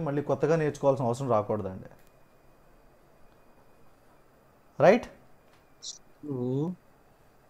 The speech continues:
Speaker 1: Triple quotes క్లియర్ కదా? Triple quote strings have a special purpose in Python. They are used to document the Python code. డాక్యుమెంటేషన్ చేస్తాం కదా, డాక్యుమెంటేషన్ ఎందుకు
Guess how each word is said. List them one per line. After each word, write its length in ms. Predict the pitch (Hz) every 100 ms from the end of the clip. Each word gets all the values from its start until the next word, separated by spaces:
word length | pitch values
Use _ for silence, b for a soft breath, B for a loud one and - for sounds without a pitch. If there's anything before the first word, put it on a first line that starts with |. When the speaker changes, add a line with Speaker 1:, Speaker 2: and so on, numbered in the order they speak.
| _ _ - _ _ _ _ - b b b b b - - - - - _ - -
Speaker 1:
Triple 240 | 156 180 170
quotes 240 | 151 - - - - -
క్లియర్ 240 | 160 180 196
కదా? 120 | 196 247 - - - b b - -
Triple 240 | 170 208 202
quote 160 | 214 202
strings 260 | - 175 165
have 120 | 165 147
a 20 | 196
special 300 | 160 156 190 185
purpose 280 | - 165 156
in 40 | 131
Python. 240 | 127 180 170
They 60 | 156
are 100 | 135 151
used 200 | 170 175
to 60 | 202 135
document 400 | 143 - 156 151
the 40 | 190
Python 300 | 127 120 104 -
code. 140 | 92 b b b b - 139
డాక్యుమెంటేషన్ 600 | 151 202 196 196 185 175
చేస్తాం 320 | 170 170 170 151
కదా, 320 | 143 147 160 131
డాక్యుమెంటేషన్ 600 | 117 - 180 180 185 170
ఎందుకు 180 | 151